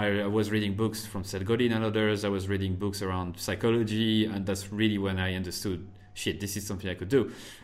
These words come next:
And the other thing I was doing as well, I was reading the courses of my friends who were in business and marketing in college there in the U S.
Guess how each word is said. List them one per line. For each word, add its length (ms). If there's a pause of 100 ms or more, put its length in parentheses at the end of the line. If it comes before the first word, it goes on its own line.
And 140
the 80
other 100
thing 160
I 40
was 140
doing 220
as 120
well, 140
I 40
was 200
reading 340
the 100
courses 760
of 240
my 140
friends 460
who 100
were 140
in 100
business 380
and 100
marketing 640
in 180
college 460
there 160
in 100
the 60 (120)
U 40
S. 240